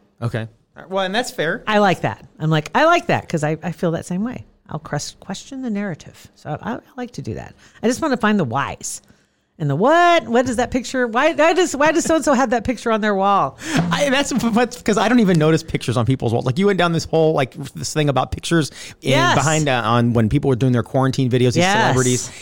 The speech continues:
Speaker 1: And I'm, I don't even notice that stuff. Maybe it's a guy thing. We just don't notice that crap.
Speaker 2: No, it's, it's a tinfoil hat thing.
Speaker 1: Oh, well, you, like, you don't, but Beth does too, though. Like, she, and she doesn't have, she's not a tinfoil hat person,
Speaker 2: You just
Speaker 1: but she'll, she'll,
Speaker 2: observation.
Speaker 1: she'll, like, g-,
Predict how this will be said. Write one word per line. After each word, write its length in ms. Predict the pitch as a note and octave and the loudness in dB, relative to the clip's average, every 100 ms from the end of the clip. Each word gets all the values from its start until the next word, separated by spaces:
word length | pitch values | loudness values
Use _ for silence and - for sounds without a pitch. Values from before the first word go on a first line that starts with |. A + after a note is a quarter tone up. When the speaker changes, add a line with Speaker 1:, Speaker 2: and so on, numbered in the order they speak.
| - - | -10 -2
Speaker 1:
And 100 | D#3 | 0
I'm, 80 | F3 | 0
I 60 | - | 2
don't 100 | C4+ | 4
even 280 | B3 F3+ C3+ | 4 4 2
notice 420 | B2 E3 F3 - | 4 4 4 2
that 160 | G2+ | -2
stuff. 280 | - - E2 | -4 -4 0
Maybe 200 | D3 G#3 | 2 4
it's 100 | A#3+ | 2
a 60 | F#3+ | 0
guy 260 | A2+ A2 | 0 0
thing. 240 | D3 F#3 F3+ | 2 2 4
We 100 | C#3+ | 4
just 140 | C#3 | 2
don't 220 | C3 A2+ | 2 2
notice 260 | F#2+ A2 C3+ | 2 2 2
that 160 | D#3 D3+ | 0 0
crap. 260 | E3+ D#3+ | 2 2
Speaker 2:
No, 200 | E3+ D#3+ | 4 4
it's, 220 | D#3+ D#3+ | 2 -2
it's 280 | - F3+ E3+ | -2 -4 -2
a 80 | D#3+ | -4
tinfoil 420 | D3 D3 C3+ A2+ | -2 -4 -4 -4
hat 220 | C3 G2 - | -4 -8 -10
thing. 180 | G2+ F#2 | -12 -2
Speaker 1:
Oh, 320 | C#3+ C3+ A#2+ - | 2 2 0 -2
well, 260 | A#2+ C#3 - | -2 0 0
you, 180 | C#3 - | -2 0
like, 200 | C3+ C#3 | 0 2
you 60 | E3 | 2
don't, 180 | F#3 D#3+ | 2 2
but 160 | A3 | 0
Beth 200 | D#3+ B3 | 2 0
does 180 | - F3 | 2 0
too, 220 | - C4 | 2 2
though. 140 | A#3 G#2 | 4 2
Like, 180 | - - | 0 -2
she, 200 | - F#3+ | 0 2
and 100 | - | 2
she 100 | D4 | 2
doesn't 140 | G3+ | 2
have, 100 | G3+ | 0
she's 80 | - | -2
not 120 | C4+ | 0
a 20 | |
tinfoil 340 | E3 F#3 D#3+ B2 | 0 0 2 2
hat 160 | C3+ | 0
person, 340 | - F#3+ A3 A3 | 0 0 0 -2
Speaker 2:
You 60 | |
just 220 | G#3+ - | -2 -2
Speaker 1:
but 100 | G3+ | -2
she'll, 260 | G3+ C#4 C4 | 0 2 2
she'll, 260 | G3+ B3 C#4 | 2 2 2
Speaker 2:
observation. 220 | E3 E3 | 0 -2
Speaker 1:
she'll, 140 | B3+ | 0
like, 220 | A#3 D3+ | 0 0
g-, 80 | C#3 | -6